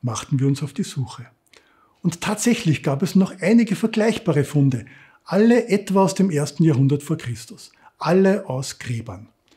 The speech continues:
Das Instrument findet sich in den Händen von Menschen ebenso wie von Fabeltieren, aber immer gehört die Musik zum Hofstaat der gleichen mächtigen Göttin. Ihr Name ist Shi Wang Mu,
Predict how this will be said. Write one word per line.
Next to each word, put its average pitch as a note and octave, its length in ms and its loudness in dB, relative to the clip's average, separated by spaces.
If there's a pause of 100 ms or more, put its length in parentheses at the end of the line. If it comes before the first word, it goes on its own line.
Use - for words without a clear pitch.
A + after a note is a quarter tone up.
(320)
Das - 160 -6
Instrument D3+ 560 2
findet G#3 320 4
sich - 160 0
in E3+ 60 6
den D3+ 100 6
Händen D3 340 2
von C3 220 0
Menschen A3+ 500 4
ebenso F3 540 0
wie F#3+ 80 0
von G3 220 0
Fabeltieren, B2+ 880 -6 (540)
aber - 240 -6
immer A#3+ 200 8
gehört F3 460 2
die F#3 60 4
Musik E3 520 0
zum D#3+ 260 0
Hofstaat C3+ 720 -8
der D#3+ 80 -6
gleichen B2+ 540 -4
mächtigen D3+ 480 -6
Göttin. A#2 300 -14 (840)
Ihr D3+ 80 4
Name D3 380 4
ist - 380 -2 (220)
Shi - 320 4
Wang E3+ 360 4
Mu, C#3 320 2